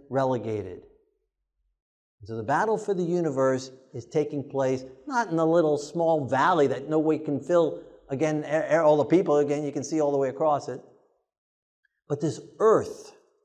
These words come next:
becomes the battleground, this mountain of battles, this chief battle, the battle of mountain, battle of the war to end all wars, the ultimate war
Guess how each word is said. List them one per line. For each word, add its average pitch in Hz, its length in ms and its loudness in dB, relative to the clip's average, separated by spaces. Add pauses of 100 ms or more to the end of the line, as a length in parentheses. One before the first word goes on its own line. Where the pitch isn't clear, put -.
(720)
becomes 135 340 -2
the 131 100 -2
battleground, 110 880 0 (680)
this 127 180 -4
mountain 185 720 2
of 175 180 0
battles, 139 580 2 (380)
this 147 200 -2
chief - 420 0
battle, 180 420 4
the 131 120 -2
battle 226 580 4
of 208 80 4
mountain, 180 640 -2
battle 208 380 2
of 175 220 2 (920)
the 139 60 2
war 233 300 10
to - 180 6
end 202 180 4
all 185 240 8
wars, 147 920 0 (580)
the 147 100 2
ultimate 208 480 4
war 135 640 2